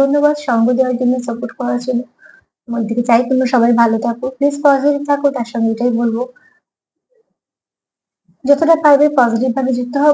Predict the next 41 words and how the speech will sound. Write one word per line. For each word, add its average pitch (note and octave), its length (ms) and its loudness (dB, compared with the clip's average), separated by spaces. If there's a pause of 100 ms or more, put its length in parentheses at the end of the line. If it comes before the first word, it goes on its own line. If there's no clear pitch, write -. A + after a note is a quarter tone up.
পার্টনারের C4 400 0
সঙ্গে, C4+ 260 -2
যাতে A#3+ 220 -2
কোনো A#3+ 200 2
এখানে B3 280 0
নেগেটিভিটি B3 540 2
না B3+ 80 0 (120)
থাকে। C4 260 -6 (760)
আর G#3 140 -4 (1120)
যেটা C#4 240 2 (100)
তোমার C4 240 2
সঙ্গে C#4+ 260 6
মিলবে, C4 220 2 (100)
তোমাদের A#3+ 360 0
পার্টনারের A3+ 400 -2
সঙ্গে B3+ 260 -2
মিলবে, A#3+ 300 0
সেটুকু A3+ 340 -6 (140)
নিয়ে B3 220 4
জোর A3 100 0 (100)
করে A3+ 200 -4
কিছু - 160 -14 (100)
ফিট B3 160 -6 (100)
করো A#3+ 260 -2
না, B3 60 0 (160)
যেটুকু B3 260 -2 (100)
মিলবে A3+ 300 2
না B3 140 0
ছেড়ে A3 240 -2
দিও, B3 200 -6
কারো A3 240 2
না A3+ 120 0
কারো A#3+ 140 -2 (120)
গাইডেন্স G#3 380 -2
হিসেবে A#3 260 -6 (120)
কাজে G3 280 -4
লেগে - 260 -2
যাবে। - 180 -6 (1600)
তো C#4 40 -2 (100)
জেনারেল C#4 360 4
রিডিং B3+ 180 0